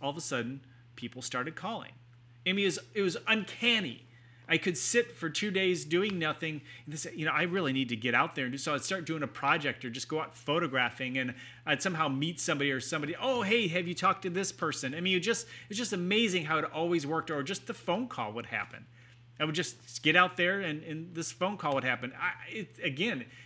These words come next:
it sounds kinda mystical to me, <laughs> but it, it just seemed to work that way.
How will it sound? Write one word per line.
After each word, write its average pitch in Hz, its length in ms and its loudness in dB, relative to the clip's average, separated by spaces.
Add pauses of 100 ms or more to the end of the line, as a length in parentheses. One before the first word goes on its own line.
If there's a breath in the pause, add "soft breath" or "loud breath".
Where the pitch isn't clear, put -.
it 147 100 -6
sounds 285 300 2
kinda 226 220 2
mystical 180 580 2
to - 160 -2
me, 156 440 2
<laughs> - 60 -12
but 208 100 -2 (360 loud breath)
it, 190 160 2
it 170 100 -2
just 151 340 0
seemed 147 220 -2
to 156 80 -2
work 170 280 -2
that 123 240 0
way. 107 260 -4